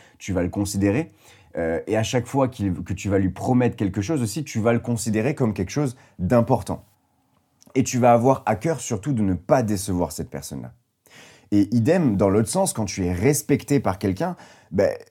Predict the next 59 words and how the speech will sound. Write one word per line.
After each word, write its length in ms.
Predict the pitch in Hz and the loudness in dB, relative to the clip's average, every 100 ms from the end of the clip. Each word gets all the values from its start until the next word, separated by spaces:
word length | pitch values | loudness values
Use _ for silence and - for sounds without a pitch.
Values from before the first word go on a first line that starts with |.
| - | -8
ça 220 | 123 135 | 0 4
va 100 | 127 | 4
te 60 | 120 | 2
faire 180 | 131 | 0
chaud 240 | 113 - 143 | 0 2 2
au 40 | |
cœur. 420 | - 147 107 - _ _ - | 4 0 -2 -6 _ _ -18
Tu 160 | - 117 | -6 0
vas 140 | 113 | 2
te 60 | 110 | 2
sentir 420 | - 101 - 90 | 0 -2 -2 -4
bien 320 | 90 143 117 - - | 0 0 0 -4 -6
parce 180 | 85 | -6
que 180 | - 131 | -2 -2
cette 240 | 123 107 82 | 0 -4 -4
personne-là 420 | 92 101 101 117 | -6 -4 -4 -4
te 100 | 107 | -4
respecte, 420 | 95 104 113 95 | -4 -4 -4 -6
tu 100 | - | -4
vas 80 | 85 | -6
te 60 | |
sentir 400 | - 90 - 90 | -6 -8 -8 -10
considéré. 560 | - 120 123 113 110 95 - - | -6 -6 -2 -2 -2 -4 -8 -14
Et 80 | - | -4
du 140 | 101 113 | -2 0
coup, 80 | |
cette 180 | 208 120 | -2 -4
personne-là, 360 | 95 92 117 156 | -4 -2 -2 -2
tu 120 | - | 0
vas 100 | 104 | 2
l'apprécier. 520 | 107 - 127 - 113 - _ - - | 2 2 -2 -4 -6 -10 _ -20 -4
Et 60 | 107 | 4
donc, 140 | 127 | 6
du 120 | 101 | 6
coup, 140 | 92 196 | 2 -2
forcément, 440 | 190 92 - 120 | -2 -4 -2 -2
qu'est-ce 200 | 165 104 | -2 -6
qui 80 | - | -4
va 100 | 78 | -4
se 80 | - | -2
passer ? 180 | 92 147 | -4 -4
Tu 120 | - | -2
vas 60 | |
la 100 | 85 87 | 0 0
considérer 500 | 113 98 107 107 110 | -2 -2 0 0 2
en 140 | 104 | 2
retour. 400 | 95 90 73 _ _ - - | 0 -2 -8 _ _ -20 -16
Ça 160 | - 92 | -2 2
va 80 | 104 | 4
être 240 | 143 - | 2 -2
un 100 | 101 | -4
petit 160 | 101 - | -4 -2
peu 240 | 117 143 - _ _ _ _ _ _ - - | 0 0 -4 _ _ _ _ _ _ -20 0
un 120 | 120 | 4
échange, 380 | 135 123 147 107 | 6 4 2 0
ça 120 | 104 | 0
va 80 | 98 | 0
être, 200 | 104 - - | 0 -4 -2
euh, 360 | 92 85 85 | 0 0 -2